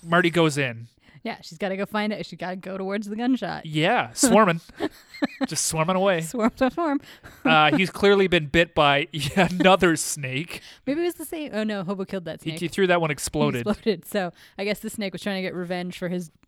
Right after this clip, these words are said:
Speaker 2: dead brother snake.
Speaker 1: Revenge of the snake.
Speaker 2: <laughs>
Speaker 1: Yeah.
Speaker 2: You're on a roll today.
Speaker 1: There we go.
Speaker 2: <laughs> I'm impressed. <laughs>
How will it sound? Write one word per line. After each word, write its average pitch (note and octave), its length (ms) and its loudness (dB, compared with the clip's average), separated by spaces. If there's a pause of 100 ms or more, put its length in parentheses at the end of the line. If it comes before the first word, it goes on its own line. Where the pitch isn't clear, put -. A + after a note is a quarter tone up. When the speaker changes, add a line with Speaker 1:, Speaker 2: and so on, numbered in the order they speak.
(120)
Speaker 2:
dead E3+ 300 -8
brother F3 280 -6
snake. F3 360 -16
Speaker 1:
Revenge D3+ 340 0
of D#3 60 0
the D3 100 0
snake. D3+ 520 -4 (240)
Speaker 2:
<laughs> C#4 100 -2 (560)
Speaker 1:
Yeah. A#2+ 540 -2 (140)
Speaker 2:
You're A#3+ 160 -2
on F4+ 100 0
a B3 100 0
roll F#3+ 380 2
today. E3 260 -10
Speaker 1:
There D3 160 2
we D3+ 120 4
go. A3+ 920 0
Speaker 2:
<laughs> - 100 -18
I'm B3+ 180 -10
impressed. E3 580 -10 (340)
<laughs> D#4+ 60 -2